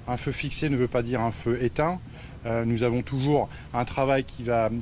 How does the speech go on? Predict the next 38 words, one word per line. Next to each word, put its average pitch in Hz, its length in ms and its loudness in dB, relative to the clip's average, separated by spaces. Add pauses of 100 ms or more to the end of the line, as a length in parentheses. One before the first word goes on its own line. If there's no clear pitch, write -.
(120)
qui 120 100 -8
va, 110 320 0
qui 110 160 -6
va 113 80 2
être - 160 -2
en 120 80 0
cours, 180 500 0
qui 123 120 -4
va 113 120 2
être - 120 -2
fait, 170 320 0 (340)
euh, 113 220 2
notamment 131 560 2
en 123 100 2
intégrant, 131 540 0 (260)
euh, 110 80 0
les 127 100 4
renforts 131 360 0
supplémentaires 131 600 0
qui 131 120 -8
vont 120 100 0
nous 123 140 4
venir 120 320 2
d'outre-mer 127 560 2
à 123 60 2
partir 120 340 0
de 117 100 4
demain, 135 380 4 (280)
qui - 140 -8
vont 120 100 4
être 123 140 0
injectés 135 540 0 (320)
dans 127 160 2
le 135 60 6
dispositif 131 800 -2 (260)
afin 143 380 2
de, 120 220 2
d'assurer 135 680 0